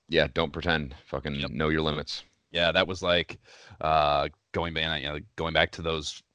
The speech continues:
Speaker 2: fucking game designer interviews for, for Batteries Not Included. Like, I think it was Dan Kitchen that said, like, you know, "There's n-, nothing more important than the mechanic." Like, you have to start from a good me-, to, to design a good game,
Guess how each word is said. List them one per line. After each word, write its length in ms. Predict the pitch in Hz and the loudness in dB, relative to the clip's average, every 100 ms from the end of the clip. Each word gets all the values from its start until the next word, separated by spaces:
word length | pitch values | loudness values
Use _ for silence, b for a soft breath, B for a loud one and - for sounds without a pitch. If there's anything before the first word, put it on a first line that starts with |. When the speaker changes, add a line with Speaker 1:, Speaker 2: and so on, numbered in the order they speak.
| _ _ _ _ | _ _ _ _
Speaker 2:
fucking 560 | _ 85 82 80 76 78 | _ -6 -6 -10 -10 -6
game 400 | 85 87 90 85 - _ _ _ 80 | 2 2 2 -6 -12 _ _ _ -14
designer 360 | 85 85 82 | -2 0 2
interviews 460 | 76 90 82 90 85 | 0 -2 0 -2 -2
for, 240 | - 85 76 | -4 -4 -4
for 100 | - | -6
Batteries 280 | 87 95 92 | 0 2 2
Not 80 | 101 | 0
Included. 340 | 92 123 95 | 2 2 2
Like, 220 | 73 80 76 | 2 2 2
I 80 | |
think 140 | 87 87 | 0 -4
it 20 | |
was 100 | 78 | -2
Dan 220 | 95 90 | 0 0
Kitchen 300 | 87 101 85 | 0 -2 -2
that 140 | 78 73 | -6 -2
said, 240 | 82 73 | 0 2
like, 180 | 71 71 | 0 -2
you 80 | 78 | 0
know, 60 | |
"There's 180 | 82 85 | 2 2
n-, 300 | 87 92 90 - | 0 -4 -4 -2
nothing 500 | 92 139 120 110 95 | 6 6 6 0 -2
more 180 | 95 87 | -4 -4
important 500 | 85 95 85 71 62 _ _ _ _ _ - | -4 -2 -2 -4 -16 _ _ _ _ _ -14
than 220 | - 85 82 | -4 -2 -2
the 60 | |
mechanic." 760 | 82 - - 98 80 67 - - _ _ _ _ _ | -4 -4 0 2 2 0 -10 -14 _ _ _ _ _
Like, 340 | 78 76 - - _ _ _ _ _ | 0 2 0 -8 _ _ _ _ _
you 160 | 113 113 | -4 0
have 260 | - 131 | 8 8
to 100 | - | 8
start 540 | 95 - - 120 107 - - | -4 -4 4 6 6 -2 -16
from 180 | - 87 | -12 -10
a 60 | 85 | -8
good 300 | 78 95 85 | -2 -2 -2
me-, 100 | 82 - | -8 -8
to, 80 | - | -10
to 180 | 82 101 | -6 -6
design 340 | 98 110 147 | 0 6 6
a 20 | 139 | 6
good 180 | 127 95 | 2 2
game, 400 | 101 80 73 | -2 -2 -6